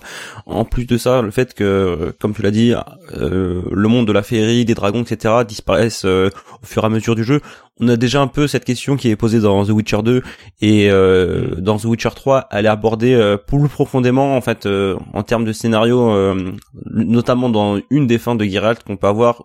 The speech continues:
Speaker 1: où il traite ce sujet-là. Par contre, tu vois, quand je vois ces, ces décors et tout ça, avec, euh, cette palette de couleurs, je me dis que là, ça peut être le D L C, justement, qui vaut le coup, parce que on n'est plus dans la même région que le jeu de base.
Speaker 2: Le premier D L C, c'était plus pour explorer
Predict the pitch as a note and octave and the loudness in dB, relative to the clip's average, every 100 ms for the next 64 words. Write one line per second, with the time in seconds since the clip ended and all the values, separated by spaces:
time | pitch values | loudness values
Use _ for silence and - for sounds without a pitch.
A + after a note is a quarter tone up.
0 | - G#2 G#2+ G2 G2 G2 - C3 A2 G#2 | -10 -4 -2 -2 -4 -6 -6 -8 -8 -6
1 | G#2 G#2+ F#3+ _ - - - - - _ | -2 0 -2 _ -20 -20 -20 -20 -20 _
2 | G#2+ - - G#3 G#3+ - _ _ - B2 | -6 -6 -2 -2 -2 -18 _ _ -8 0
3 | C3+ D#3 A#2+ A#2 A2 A2+ D3 E3 A2+ A2 | 2 2 2 0 0 0 -2 -2 -6 -6
4 | G#2+ A2+ G#2+ - C3+ A2+ A#2 D3+ G3 D3 | -4 -2 -2 0 -2 -2 -2 -2 -2 -2
5 | A2 G#2+ G#2+ G#2+ G#2 - B2 - C3 C#3+ | -4 -2 0 0 -2 -4 -8 -4 -2 -2
6 | A#2+ - C#3 A3 _ _ _ _ _ _ | -4 0 0 0 _ _ _ _ _ _
7 | - A2 B2 B2+ - A#2 A2+ F3 - G#2+ | -12 -2 0 0 0 0 0 -2 -4 -2
8 | D3 - A#2 A2 A#2 - E3+ C3+ - G#2+ | -2 -2 -2 0 0 0 -2 -2 -4 0
9 | A#2 C3 - G#2 A2 G#3 D3 - A#2+ B2 | 0 -2 -2 0 2 0 0 -2 -2 -2
10 | _ _ _ - A2 A#2 G3 D3+ B2 A#2 | _ _ _ -4 -2 0 0 2 2 2
11 | A2 G2+ C3+ C#3+ G#2 G#2+ G#2 G#2 G2 F3+ | 0 0 -2 0 2 4 2 2 2 2
12 | C#3+ - F#3 F#3+ G3+ F3+ - G#3 E3+ C#3+ | 2 2 0 0 -2 -2 -2 -2 0 -2
13 | D3 F3+ D#3+ D#3 - E3 F3 | -2 -2 0 -2 0 -2 -2